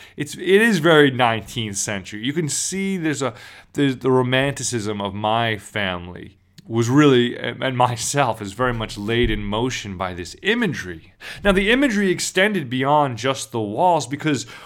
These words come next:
my mom created a cafe culture, meaning that dinners were meant to be convivial. They were,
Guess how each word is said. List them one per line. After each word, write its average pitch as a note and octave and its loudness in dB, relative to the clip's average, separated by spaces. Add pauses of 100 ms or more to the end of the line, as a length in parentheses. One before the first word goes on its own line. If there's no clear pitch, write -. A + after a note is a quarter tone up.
(180)
my C#3+ 2
mom C#3+ 0 (320)
created D3+ 2
a A2+ -4
cafe G#2+ 0
culture, G2+ -10 (420)
meaning E3 0
that C3 0 (600)
dinners F3 4
were G#2 -2 (320)
meant C3 0
to B2+ -6
be A#2+ -2
convivial. G2 -6
They G#2 -2
were, A2+ 0